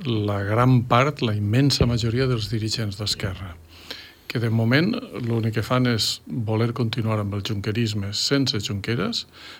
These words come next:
perquè consideren que Junqueras ha tornat un personatge perillós i una càrrega pel partit, cosa que és evidentíssima,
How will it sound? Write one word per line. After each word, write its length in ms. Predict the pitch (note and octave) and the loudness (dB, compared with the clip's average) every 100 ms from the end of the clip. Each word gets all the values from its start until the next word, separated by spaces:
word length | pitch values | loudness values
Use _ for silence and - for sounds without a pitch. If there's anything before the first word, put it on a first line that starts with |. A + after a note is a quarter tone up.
| - | -6
perquè 220 | C#3+ B2 | -2 0
consideren 520 | A#2+ A2 - A2 A2+ A#2+ | 0 -2 0 0 0 0
que 120 | B2 | -2
Junqueras 500 | A#2+ G#2 A2 A#2+ A#2+ | -2 -2 0 0 -2
ha 80 | G#2+ | -4
tornat 280 | G#2 G2+ A#2 | -6 -4 -6
un 100 | G#2+ | -4
personatge 520 | A2+ - G#2 G2+ A2 | -6 -6 -6 -6 -8
perillós 480 | A2 G#2 B2 F#3 D3 | -6 -2 -2 -2 0
i 40 | |
una 160 | B2 G#2 | -2 -2
càrrega 440 | G#2 G#2+ G2+ G2 | -4 -2 -4 -4
pel 140 | - G#2 | -6 -8
partit, 460 | G#2+ G#2 D3+ F3 - | -10 -2 -2 -2 -6
cosa 280 | F#2 - | -8 -8
que 80 | F#2 | -6
és 120 | F#2+ G#2 | -6 -6
evidentíssima, 840 | G2 F2+ E2+ - A2 C3+ D3+ | -8 -8 -8 -4 -2 0 0